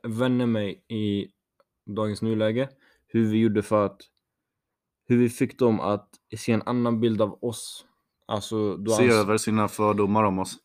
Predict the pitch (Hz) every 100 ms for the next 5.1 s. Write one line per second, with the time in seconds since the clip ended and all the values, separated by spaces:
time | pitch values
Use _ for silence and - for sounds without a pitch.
0 | _ 113 120 120 120 110 - - 117 120
1 | 120 117 113 _ - _ 95 110 117 110
2 | 123 113 120 110 110 110 - - 113 110
3 | 104 101 - _ _ _ _ _ _ _
4 | _ - 107 107 110 110 107 - 104 101